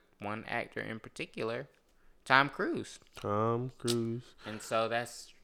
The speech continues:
Speaker 1: started to question that they might end up working. They might end
Speaker 2: But
Speaker 1: up working together for that movie.
Speaker 2: They might, which would, it would be a,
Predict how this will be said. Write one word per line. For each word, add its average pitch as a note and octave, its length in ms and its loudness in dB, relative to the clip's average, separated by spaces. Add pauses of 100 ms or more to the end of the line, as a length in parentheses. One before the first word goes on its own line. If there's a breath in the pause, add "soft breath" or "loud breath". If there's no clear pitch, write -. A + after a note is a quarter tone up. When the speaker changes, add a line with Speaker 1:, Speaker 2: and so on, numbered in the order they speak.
(520)
Speaker 1:
started B2 500 8
to B2 80 -6
question A#2+ 640 0
that A2+ 180 4 (320)
they A2 180 0
might A#2 520 -6 (140)
end B2 240 -6
up - 380 -6
working. - 720 -8
They D#3 140 8
might D#3+ 180 8
end D3+ 120 10
Speaker 2:
But C#3 100 4
Speaker 1:
up - 140 -14
working A#2+ 280 -2
together G2+ 380 2
for - 140 -12
that - 180 -6
movie. - 220 -8
Speaker 2:
They D3 160 12
might, C3 440 12
which B2+ 180 6
would, F3 400 12
it G#3+ 120 12
would B3+ 260 12
be E3 140 12
a, D3 40 12